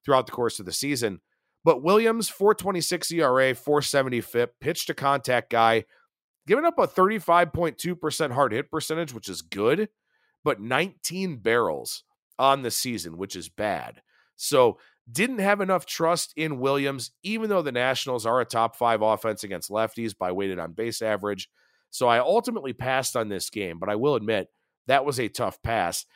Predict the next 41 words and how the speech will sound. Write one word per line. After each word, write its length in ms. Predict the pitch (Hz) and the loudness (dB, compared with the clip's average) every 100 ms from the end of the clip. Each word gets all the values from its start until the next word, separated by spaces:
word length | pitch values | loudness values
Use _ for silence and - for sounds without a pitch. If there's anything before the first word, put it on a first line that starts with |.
| _ _ - | _ _ 0
as 240 | 254 330 | 0 2
was 280 | 269 220 123 | 2 0 0
this 260 | 143 - | -2 -2
one 220 | 110 98 87 | -2 -4 -4
to 100 | 110 | -6
some 300 | - 135 139 | -4 -4 -4
degree 340 | 110 107 92 | -6 -4 -4
here 160 | 95 104 | -4 -6
with 140 | 98 | -6
the 80 | 90 | -10
Mets 440 | 98 123 131 - - | -4 -4 -4 -6 -10
and 120 | 90 | -14
the 60 | |
Cubs. 560 | 82 - 131 120 117 - _ _ _ - | -14 -4 0 0 -2 -12 _ _ _ -2
Kodai 300 | 156 156 131 | 0 2 0
Senga 380 | - 143 143 131 | -2 -2 -2 -4
getting 240 | 127 120 | -4 -6
the 80 | 113 | -6
start 400 | - 123 113 - | -4 -2 -2 -4
today. 720 | - 98 92 175 110 98 127 _ _ _ - | -12 -8 0 2 2 0 -4 _ _ _ -10
He 100 | 127 | -2
got 240 | 127 107 | 0 2
bumped 300 | 135 131 - | 2 0 0
back 280 | 120 131 143 | 0 2 2
a 60 | 131 | -2
day 220 | 120 120 | -2 -2
for 140 | - | -4
Tyler 360 | - 113 110 92 | -4 -2 0 -2
McGill 560 | 85 82 160 123 101 - _ _ | -6 -4 0 4 2 0 _ _
so 140 | - | -10
that 160 | 127 110 | -6 -4
Senga 320 | - 123 120 | -2 -4 -4
could 160 | - 110 | -6 -8
stay 300 | - 120 117 | -4 0 0
on 100 | 104 | 0
his 220 | 110 87 | -4 -6
regular 500 | 87 131 151 139 120 | -2 0 0 -2 -2
rotation, 640 | 107 101 110 104 - 101 | -2 -4 -2 -2 -4 -6
which 300 | 95 104 - _ _ _ - | -4 -4 -4 _ _ _ -8
in 140 | 123 | -8
Japan, 720 | 104 - - 202 175 98 92 | -8 -10 -6 -4 -2 -4 -6